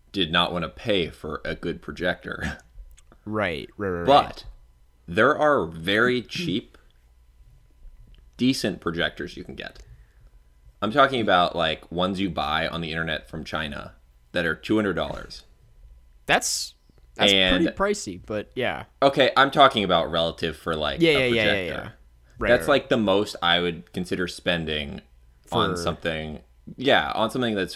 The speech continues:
Speaker 1: fairly frivolous and also, like, not super high quality,
Speaker 2: I
Speaker 1: but,
Speaker 2: get
Speaker 1: like,
Speaker 2: you. Yeah, yeah, yeah.
Speaker 1: medium quality.
Speaker 2: Mm-hmm.
Speaker 1: Um,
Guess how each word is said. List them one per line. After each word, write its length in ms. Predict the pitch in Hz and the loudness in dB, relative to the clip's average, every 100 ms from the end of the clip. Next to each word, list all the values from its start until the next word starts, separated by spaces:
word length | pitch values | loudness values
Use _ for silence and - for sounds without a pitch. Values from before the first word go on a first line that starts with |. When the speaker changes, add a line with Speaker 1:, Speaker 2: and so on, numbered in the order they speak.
| - | -16
Speaker 1:
fairly 360 | - 139 127 98 | -2 2 2 2
frivolous 540 | - 113 90 85 87 | 0 -2 0 -2 -4
and 120 | 92 92 | -4 -2
also, 300 | 87 90 82 | -2 -2 -4
like, 260 | 78 - | -6 -8
not 300 | 82 87 - | -2 0 0
super 280 | - 107 85 | -2 -4 -4
high 200 | - 78 | -6 -8
quality, 460 | - 82 80 90 107 | -4 -2 -2 -2 -4
Speaker 2:
I 40 | - - - | -8 -20 -2
Speaker 1:
but, 120 | 120 | 2
Speaker 2:
get 60 | 139 | 2
Speaker 1:
like, 160 | 104 80 | 0 -2
Speaker 2:
you. 60 | |
Yeah, 120 | 87 82 | -10 -8
yeah, 140 | 67 55 | -8 -4
yeah. 20 | |
Speaker 1:
medium 440 | 160 214 127 82 - | 0 0 0 -2 -4
quality. 520 | - 50 50 - - _ _ | -10 -10 -12 -16 -20 _ _
Speaker 2:
Mm-hmm. 460 | 131 135 113 110 90 | -6 -4 -6 -8 -4
Speaker 1:
Um, 360 | 85 85 85 | -2 -2 -6